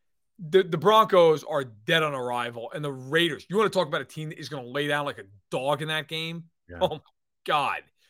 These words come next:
Speaker 1: So, um, I'm curious, like, look, this is a huge, huge weekend in the A F C playoff picture,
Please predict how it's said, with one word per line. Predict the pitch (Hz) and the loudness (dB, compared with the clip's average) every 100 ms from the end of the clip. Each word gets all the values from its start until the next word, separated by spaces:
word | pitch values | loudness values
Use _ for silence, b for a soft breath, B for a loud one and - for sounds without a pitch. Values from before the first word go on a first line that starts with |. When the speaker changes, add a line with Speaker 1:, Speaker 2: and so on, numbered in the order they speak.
| _ _ _ | _ _ _
Speaker 1:
So, | - 220 214 160 135 - _ _ _ _ - | -8 -2 0 0 -2 -10 _ _ _ _ -6
um, | 170 156 143 127 _ _ - | -4 -4 -6 -12 _ _ -4
I'm | 226 285 | -4 -2
curious, | 233 190 151 | -2 -2 -2
like, | 147 139 | -6 -8
look, | 151 - _ | -10 -12 _
this | 151 208 | -10 -8
is | 285 175 | -8 -12
a | |
huge, | 120 - - 170 175 156 123 - - - - - | -12 -16 -12 -8 -6 -8 -10 -16 -20 -20 -18 -14
huge | 233 220 196 147 110 | -6 -4 -4 -6 -10
weekend | - 151 127 123 90 80 _ _ _ _ - | -14 -10 -10 -10 -14 -16 _ _ _ _ -16
in | 143 | -10
the | 139 | -6
A | 135 | -6
F | 117 | -6
C | 117 | -12
playoff | 110 107 82 - | -12 -12 -12 -14
picture, | 71 - | -20 -20